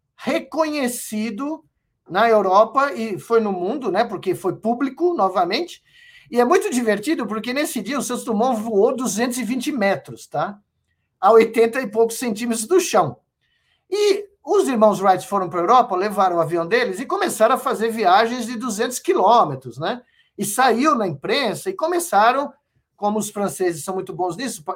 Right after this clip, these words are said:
que nem os brasileiros, a encher a paciência do Santos Dumont, né? Aí um dia um repórter do Le Monde, eu acho, eu não me lembro se é do Le Monde, mas eu tenho quase certeza, perguntou pro Santos Dumont: "Bom, como é que o senhor se sente?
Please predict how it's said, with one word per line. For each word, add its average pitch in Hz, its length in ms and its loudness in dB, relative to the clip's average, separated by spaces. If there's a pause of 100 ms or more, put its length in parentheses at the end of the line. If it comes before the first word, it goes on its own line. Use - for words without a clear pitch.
(180)
que 185 120 -4
nem 165 200 -2
os 139 100 -4
brasileiros, 185 680 0
a 240 160 4
encher 269 320 0
a 233 80 2
paciência 220 480 -4
do 220 60 -8
Santos 233 260 -10
Dumont, 247 380 4
né? 147 160 -8 (440)
Aí 339 140 4
um 339 120 4
dia 277 180 2
um 285 80 0
repórter 208 640 2
do 196 100 -2
Le 226 140 0
Monde, 226 320 0
eu 339 100 0
acho, 208 420 -2 (760)
eu 185 80 -8
não 220 60 -2
me 220 60 0
lembro 226 240 2
se 226 140 -2
é 214 60 2
do 220 100 -2
Le 226 120 4
Monde, 185 220 0
mas 180 160 -2
eu 190 60 -10
tenho 196 120 -10
quase 240 200 4
certeza, 165 400 -4
perguntou 247 480 0
pro 233 160 -4
Santos 214 300 -6
Dumont: 214 220 0
"Bom, 285 200 4
como 339 180 -4
é 392 40 2
que 381 80 -8
o - 20 -12
senhor 320 160 -6
se 226 160 -10
sente? 262 640 -8